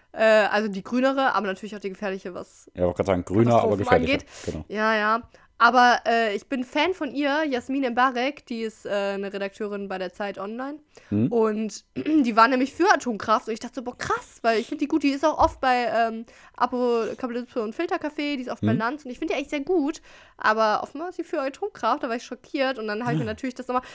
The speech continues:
Speaker 1: das ist halt wieder die Sache, ne? Ich war da so biased, weil ich wollte halt gegen Atomkraft sein, hab mir das angeguckt. Aber dann mochte ich sie. Also ich kannte sie schon vorher und ich mochte sie. Und dann habe ich natürlich mir die Argumente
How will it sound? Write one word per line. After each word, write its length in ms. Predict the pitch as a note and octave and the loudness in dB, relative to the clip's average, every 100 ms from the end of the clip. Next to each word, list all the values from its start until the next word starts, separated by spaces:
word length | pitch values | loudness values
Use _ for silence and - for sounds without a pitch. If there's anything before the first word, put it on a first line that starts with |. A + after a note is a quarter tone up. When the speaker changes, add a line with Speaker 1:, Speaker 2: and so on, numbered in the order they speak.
| - | 0
Speaker 1:
das 140 | D4 A4+ | 2 2
ist 60 | |
halt 100 | A4+ | 0
wieder 120 | G#4+ F#4 | 4 2
die 100 | B3 | 4
Sache, 280 | B3 - C4+ | 2 2 0
ne? 160 | G#3+ | 0
Ich 100 | D#4 | 0
war 100 | B3+ | 0
da 120 | D4 | 0
so 80 | A#3+ | -2
biased, 420 | G3 F3+ A3+ F#4+ | -4 -2 0 0
weil 140 | A3+ G3 | -2 -2
ich 100 | G#3+ | -2
wollte 200 | A3 C4+ | -2 0
halt 180 | G3 - | -2 -2
gegen 160 | A#3 | -2
Atomkraft 540 | C4 - D4+ - - - | -2 -2 -4 -4 -6 -2
sein, 200 | F4 F4 | 0 0
hab 120 | F4+ | -2
mir 60 | F4 | -4
das 120 | E4+ | -4
angeguckt. 480 | C#4 E4+ - F#4 - - - | -6 -8 -6 -6 -8 -14 -2
Aber 180 | A#3 B3 | 2 4
dann 140 | A#3+ | 4
mochte 260 | D4 - B4+ | 0 0 -6
ich 60 | - | -6
sie. 300 | - A3 G4+ - _ _ _ _ _ - | -4 0 0 -2 _ _ _ _ _ -8
Also 160 | D4 A#3+ | -4 -2
ich 60 | - | 2
kannte 200 | D4 A4+ | 0 2
sie 80 | G4 | -2
schon 120 | F4 - | -4 2
vorher 360 | E4+ F4 C4+ | 4 4 2
und 80 | B3+ | -2
ich 120 | - | -6
mochte 260 | - - A#3 | -10 -8 -8
sie. 180 | A#3 B3+ | -6 -4
Und 100 | B3+ | -2
dann 140 | C#4 | 0
habe 100 | C#4+ | 0
ich 60 | D4 | -2
natürlich 300 | C4 D4 C#4+ | -6 -6 -4
mir 100 | C#4+ | -4
die 120 | A#3+ | -2
Argumente 500 | C4+ D4 C#4+ D#4+ | -2 0 0 -2